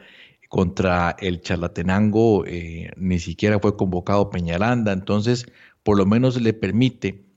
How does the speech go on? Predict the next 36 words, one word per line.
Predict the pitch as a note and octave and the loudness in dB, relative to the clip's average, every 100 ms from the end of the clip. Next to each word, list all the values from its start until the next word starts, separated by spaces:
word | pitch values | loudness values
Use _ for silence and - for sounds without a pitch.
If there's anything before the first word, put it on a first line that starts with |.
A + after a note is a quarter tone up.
| _ | _
guardarse | - F#2+ F#2+ A2 A2+ A#2 | 0 0 2 -2 -2 -4
algunos | G2+ A2+ | 0 0
jugadores | A2+ G#2 F#2 F#2+ G#2 | 0 -2 -2 -2 -2
para | G#2 F#2+ E2+ | -2 -2 0
este | F2+ - | -2 -2
partido. | - - - A2 F2 - - - - - | -2 -4 0 0 0 -4 -20 -20 -14 -2
En | A#2 G#2 | 2 4
el | G2 G2 | 2 0
caso | B2 C3+ C#3 | -4 -2 -2
del | G#2 F#2+ | 0 0
Motagua, | F#2+ A2 A#2 C#3 C#3 - - - - - | -2 0 0 0 -2 -12 -20 -18 -18 -4
eh, | A2+ G#2 G2 | 0 2 2
tuvo | G2+ B2+ | 4 6
el | C3+ | 4
regreso | A2 G2+ G#2 D3 D3+ G#2+ | 2 -2 0 0 -2 -6
de | F#2 | -6
Emilio | F#2 G#2 A2+ | -4 -4 -4
Zaguirre | B2+ C3 C3+ C3+ D#3+ | -4 -2 -2 0 0
después | A#2 F#2+ - G2 | -2 -6 -4 -2
de | G#2+ A2 | 2 2
la, | G2 F2+ D2+ - | 2 2 -2 -6
la | F2+ | -8
segunda | F2 E2+ A2+ B2 G#2 | -6 2 4 6 4
aventura | F2+ F2 G#2+ G#2 G2+ | 0 0 2 2 0
con | F#2+ F2 | -4 -6
el, | F2 E2+ E2+ - _ _ | -6 -8 -10 -16 _ _
con | - F2+ F2+ | 0 4 4
el | |
Celtic. | E2+ G#2+ A2+ A2 C#3+ - - - _ - | 4 2 0 0 -4 -4 -20 -20 _ -2
También, | G2 F#2 G2+ A2 B2+ B2 | 0 0 2 2 2 -2
eh, | G#2+ F#2 F2+ | -4 -2 -2
aparece | D#2+ - F#2 F#2+ A2 | -4 -2 0 0 0
Roberto | G2 F#2+ G2 G#2+ | 2 2 0 0
Moreira, | A2+ B2+ C#3 C#3+ C#3 | 2 2 2 2 -2
que | G#2 | -4
tiene | F#2+ G2+ G#2+ | -8 -4 -4